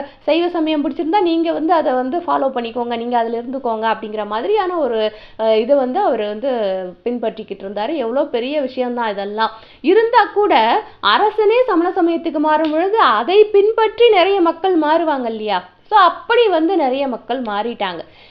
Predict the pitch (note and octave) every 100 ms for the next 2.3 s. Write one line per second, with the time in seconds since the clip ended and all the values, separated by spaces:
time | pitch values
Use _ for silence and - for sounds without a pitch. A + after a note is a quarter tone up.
0 | _ E4+ G4 G4 F#4+ G#4+ F#4+ F#4+ G4+ G4+
1 | D4+ F4 G#4 A4 A4 G4 C4 C4+ A3 A3+
2 | A#3+ E4+ A4